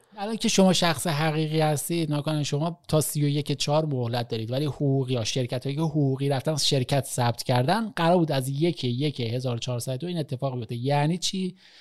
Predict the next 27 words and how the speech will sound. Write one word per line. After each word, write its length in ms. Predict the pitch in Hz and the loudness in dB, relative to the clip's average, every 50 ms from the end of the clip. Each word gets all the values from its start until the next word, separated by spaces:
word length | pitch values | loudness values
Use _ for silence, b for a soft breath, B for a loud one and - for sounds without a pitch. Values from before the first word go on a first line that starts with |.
| b b b | b b b
این 280 | 208 190 190 185 - - - - - - | -2 -2 -2 -2 -4 -12 -18 -20 -6 4
قانون 280 | - 147 147 143 147 135 | 6 6 6 6 4 0
پایانهٔ 760 | - 143 143 139 139 139 135 139 135 135 139 139 139 135 135 | 0 0 0 0 0 0 0 -2 -2 -2 -2 0 0 0 -2
فروشگاهی 520 | 127 - 143 135 131 123 - - 139 156 | -4 -4 -4 -4 -2 -2 -2 -2 -4 -2
چیه؟ 340 | 156 - - 185 160 147 143 B B B B B B _ | -4 -2 -2 0 0 -2 -2 B B B B B B _
یعنی 320 | 151 175 180 190 220 214 | 2 4 4 4 4 2
شما 240 | 165 - 180 180 180 | 2 4 4 4 4
خرید 320 | 160 - 160 151 147 143 160 | 4 4 4 2 4 4 2
و 40 | |
فروشاتون 520 | 143 - 156 147 135 - 170 165 170 160 143 | 0 2 0 0 0 -2 -2 -2 -2 -2 -2
که 80 | 143 | -2
تو 140 | 131 - 143 | -2 -2 0
معاملات 540 | 139 139 135 135 139 135 135 135 131 127 139 | 0 2 2 0 0 -2 -2 -4 -4 -6 -8
فصلی 400 | 127 - 135 131 127 - - - | -8 -6 -6 -6 -6 -8 -8 -6
که 80 | - 139 | -6 -6
سه 240 | - - - 131 | -4 -4 -4 -4
ماه 300 | 131 131 127 117 113 123 | -2 -2 -2 -4 -4 -4
یه 120 | 127 127 123 | -4 -2 -2
بار، 320 | 127 127 127 120 113 - - | 0 0 -2 -2 -4 -6 -8
اونا 140 | 147 127 127 | -6 -4 -4
حالا 140 | 131 131 123 | -4 -4 -6
خوب 180 | 117 101 - _ _ | -8 -12 -20 _ _
که 140 | - 135 123 | -12 -10 -8
دارم 240 | 123 123 120 117 120 | -6 -4 -4 -4 -4
می‌گم 180 | 120 127 135 | -4 -6 -6
خودشون 320 | 127 - 143 131 - 139 131 | -6 -6 -6 -6 -4 -4 -4
می‌دونن، 280 | 127 120 120 110 113 | -4 -6 -6 -8 -10